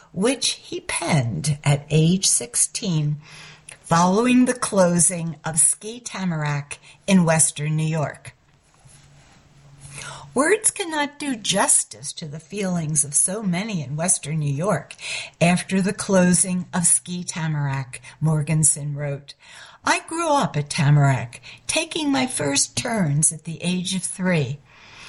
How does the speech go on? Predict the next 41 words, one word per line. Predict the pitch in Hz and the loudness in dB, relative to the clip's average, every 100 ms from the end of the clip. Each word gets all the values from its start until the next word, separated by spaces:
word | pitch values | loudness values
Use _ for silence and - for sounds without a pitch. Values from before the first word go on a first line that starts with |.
| - - | -12 -2
Anyone | 269 359 453 381 339 | 0 2 2 0 0
who | 277 | 0
has | 220 180 | 0 0
been | 190 240 196 | -2 -2 -2
there | 160 156 | -2 0
knows | 165 208 226 170 151 - | 2 4 4 2 0 -2
that | 160 | -2
it | 147 | -8
was | 156 160 - | -6 -4 -2
not | 165 190 269 - | -2 -4 -6 -8
the | 220 | 0
skiing | 214 - - 226 180 131 160 | 2 2 -4 -12 -10 -10 -10
that | 131 165 | -8 -6
made | 160 151 | -6 -2
it | |
special. | - - 160 180 196 214 - - - - - _ - | -2 -2 -6 -8 -10 -12 -18 -20 -20 -20 -20 _ -2
It | 220 | 0
was | 220 | 0
the | 247 | -2
people, | - 165 143 143 143 - _ _ _ _ _ | -8 -12 -10 -8 -10 -12 _ _ _ _ _
the | 208 | 0
ski | - - 262 | 0 -2 -8
patrol | 202 - - 190 180 165 | -10 -10 -8 -4 -4 -2
that | 165 175 | -2 -2
had | 175 | -2
been | 220 233 | 0 0
there | 214 208 | 0 -2
for | - | -4
three | - - 233 | -4 -2 0
generations, | 190 208 190 180 160 156 - 139 - - _ - _ _ | 0 2 4 2 2 0 -2 -2 -2 -2 _ -20 _ _
the | 240 | 0
ski | 254 - 262 311 320 | 0 0 -4 -6 0
school | - - 381 440 165 160 | 0 0 -6 -4 -6 -6
that | 170 156 | -8 -8
taught | - 180 - - | -4 -2 0 0
so | - 202 202 | 0 -2 -8
many | 202 214 190 170 175 - - - | -8 -8 -8 -8 -12 -18 -18 -8
in | 190 185 170 | 0 0 2
Western | 196 240 - 196 180 | 2 0 0 2 4
New | |
York | 170 175 269 175 175 | 4 4 2 2 0